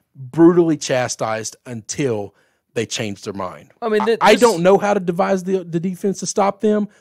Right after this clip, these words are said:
Speaker 1: but zone will not do it. I've
Speaker 2: No,
Speaker 1: watched
Speaker 2: it's
Speaker 1: it for
Speaker 2: never worked.
Speaker 1: seventeen years.
Speaker 2: It's, it's never worked against them. Uh, but the team that, so this was the perfect, uh,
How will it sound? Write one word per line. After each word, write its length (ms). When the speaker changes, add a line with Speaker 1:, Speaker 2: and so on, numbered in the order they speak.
Speaker 1:
but 240
zone 540
will 260
not 460
do 180
it. 100
I've 120
Speaker 2:
No, 120
Speaker 1:
watched 180
Speaker 2:
it's 80
Speaker 1:
it 20
for 60
Speaker 2:
never 100
worked. 100
Speaker 1:
seventeen 560
years. 380
Speaker 2:
It's, 240
it's 240
never 280
worked 280
against 280
them. 300
Uh, 300
but 120
the 80
team 640
that, 420
so 400
this 260
was 220
the 160
perfect, 800
uh, 300